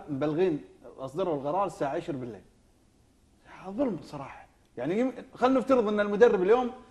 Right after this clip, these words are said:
لاعب حاط بالتشكيلة، حاط سلطان، آه، آه، آه، الغنام، وحاطه من ضمن التشكيلة الأساسية،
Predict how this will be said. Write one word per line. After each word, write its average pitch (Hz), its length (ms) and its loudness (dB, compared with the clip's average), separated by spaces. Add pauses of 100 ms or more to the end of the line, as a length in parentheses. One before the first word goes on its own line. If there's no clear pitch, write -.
(160)
لاعب 202 480 4
حاط 202 280 4
بالتشكيلة، 180 680 0
حاط - 220 0
سلطان، 175 380 -2 (140)
آه، - 20 -10
آه، 131 540 -10
آه، - 20 -6
الغنام، - 640 4 (480)
وحاطه 196 380 0
من 185 140 0
ضمن 190 220 -2
التشكيلة 170 460 -2
الأساسية، 127 520 -8